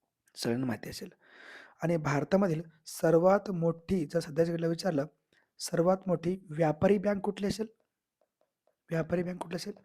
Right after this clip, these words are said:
स्टेट बँक ऑफ इंडिया. ओके, आणि आरबीआयची स्थापना एक एप्रिलला झाली होती. एक एप्रिल एकोणीसशे पस्तीस स्थापना आहे, ॲक्ट आहे एकोणीसशे चौतीसचं.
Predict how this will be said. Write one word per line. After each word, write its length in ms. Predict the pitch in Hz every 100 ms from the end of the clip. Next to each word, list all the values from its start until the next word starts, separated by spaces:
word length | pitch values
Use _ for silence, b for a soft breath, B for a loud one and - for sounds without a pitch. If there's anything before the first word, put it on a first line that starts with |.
| b b b
स्टेट 280 | - - 190
बँक 360 | 196 - 156 170
ऑफ 60 | 165
इंडिया. 480 | 147 143 147 160 170 - _ _ _ _ _ _
ओके, 160 | 156 220
आणि 460 | 220 - _ -
आरबीआयची 300 | 151 147 160
स्थापना 400 | - 190 208 165 156 b b _
एक 260 | 170 180 170
एप्रिलला 300 | 156 185 196
झाली 160 | 156
होती. 360 | 151 - 220 - _ _ _ _
एक 280 | - 160 160
एप्रिल 380 | 147 151 185 214
एकोणीसशे 500 | 202 151 - 165 156
पस्तीस 480 | 156 - 156 - 180
स्थापना 400 | - 190 190 196
आहे, 120 | 156 170 b b b b -
ॲक्ट 280 | 175 185 175
आहे 220 | 151 170
एकोणीसशे 420 | 143 151 143 185
चौतीसचं. 600 | 185 147 120 - - -